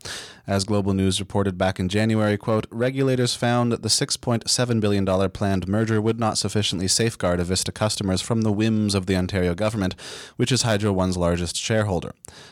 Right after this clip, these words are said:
The regulator has pointed to Premier Doug Ford's efforts to force former Hydro One C E O Mayo Schmidt to retire,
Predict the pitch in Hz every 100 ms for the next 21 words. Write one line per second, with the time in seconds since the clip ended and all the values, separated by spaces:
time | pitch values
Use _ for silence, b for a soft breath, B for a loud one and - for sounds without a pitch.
0 | - 95 98 101 98 98 95 92 107 101
1 | 98 104 104 104 107 101 104 101 - 113
2 | 110 85 107 117 113 - 117 - - 123
3 | 120 - - 127 127 117 110 110 107 104
4 | 101 - 113 95 107 101 98 - - 95
5 | 107 110 95 - - 120 110 - - 92
6 | 87 - 139 90